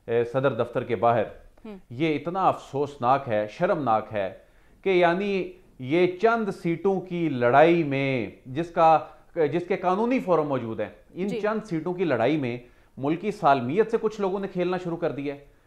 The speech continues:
Speaker 1: यानी आप ये कह रहे हैं कि अगर सपोज आपके साथ धांधली हुई है, आपका मौकफ मान लिया जाता है, तो आप इस पे मुल्क दाव पे लगा देंगे।
Speaker 2: हम्म।
Speaker 1: ये मुल्क है तो सब कुछ है, ये रियासत है तो सब कुछ
Speaker 2: बिल्कुल।
Speaker 1: है,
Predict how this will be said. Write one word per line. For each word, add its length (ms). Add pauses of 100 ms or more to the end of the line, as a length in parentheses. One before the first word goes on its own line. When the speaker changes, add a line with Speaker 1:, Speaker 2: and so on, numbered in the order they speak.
(200)
Speaker 1:
यानी 260
आप 260
ये 120
कह 200
रहे 140
हैं 320 (560)
कि 100
अगर 360
सपोज 480 (300)
आपके 260
साथ 160
धांधली 400
हुई 220
है, 200
आपका 340
मौकफ 380
मान 180
लिया 160
जाता 280
है, 220 (680)
तो 80
आप 380
इस 100
पे 140
मुल्क 280
दाव 240
पे 60
लगा 260
देंगे। 380 (120)
Speaker 2:
हम्म। 140
Speaker 1:
ये 360
मुल्क 500
है 200
तो 120
सब 280
कुछ 260
है, 380
ये 140
रियासत 500
है 120
तो 120
सब 180
कुछ 100
Speaker 2:
बिल्कुल। 260
Speaker 1:
है, 200